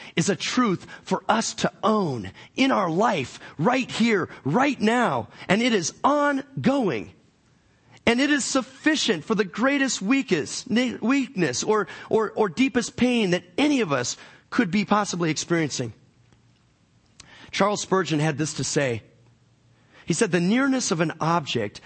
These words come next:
increases its apparent bulk. And so the affliction under which we are at present laboring seems greater than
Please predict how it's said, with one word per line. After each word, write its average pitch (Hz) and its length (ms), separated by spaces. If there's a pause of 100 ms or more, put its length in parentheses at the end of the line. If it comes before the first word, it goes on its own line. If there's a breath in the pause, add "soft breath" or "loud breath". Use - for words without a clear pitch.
(140 loud breath)
increases 139 840
its 139 120
apparent 123 600
bulk. - 540 (500 loud breath)
And 156 140
so 277 240
the 240 140
affliction - 680 (580 soft breath)
under 233 220
which 233 260
we 180 160
are 214 360
at 175 240
present 180 400
laboring 127 560 (260 loud breath)
seems 277 420
greater 196 480
than 170 280